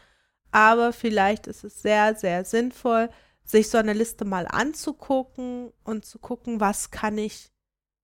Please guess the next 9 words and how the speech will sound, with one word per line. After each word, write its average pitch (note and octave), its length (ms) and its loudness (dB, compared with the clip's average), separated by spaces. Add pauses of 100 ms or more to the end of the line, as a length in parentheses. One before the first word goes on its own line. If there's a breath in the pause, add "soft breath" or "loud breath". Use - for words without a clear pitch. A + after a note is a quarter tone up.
kann G#3+ 240 2
ich A3 200 -2
schon G#3 180 -6
vorbereiten. G3 920 -4
Sei G#3+ 280 4
es, B3 160 -8
dass - 320 -4
ein G#3+ 120 -8
Patiententestament B3 1400 -4